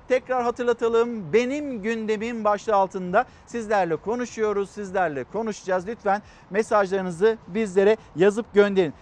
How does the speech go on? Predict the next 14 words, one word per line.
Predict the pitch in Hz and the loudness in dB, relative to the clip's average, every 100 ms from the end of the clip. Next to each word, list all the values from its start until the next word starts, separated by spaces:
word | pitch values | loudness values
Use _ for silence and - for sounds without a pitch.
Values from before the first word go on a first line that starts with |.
| - | -12
Bir | 170 277 285 | -4 -4 2
de | 240 247 - | 2 2 -4
şimdi | - 226 226 - | -4 -2 -2 -2
koronavirüs, | 190 233 254 254 233 233 247 - | 2 4 4 -2 -4 -4 -4 -2
koronavirüs | 208 233 240 202 214 240 - | 0 0 -2 -4 -4 -6 -6
gündemine | 240 226 214 208 | -6 -4 -4 -2
geri | 202 190 | -2 -2
dönecek | 175 147 143 | -4 -6 -6
olursak, | 135 127 - 160 226 - - - | -6 -8 0 2 2 0 -20 -2
Sağlık | 170 202 233 | 4 4 2
Bakanı | 233 233 240 | -2 -2 -4
Fahrettin | 233 214 208 202 202 | 0 0 0 -4 -10
Koca | 190 175 175 208 - - 131 123 120 | -6 -2 2 2 0 -18 -16 -14 -6
dün | 226 247 240 240 | -2 -2 -2 -8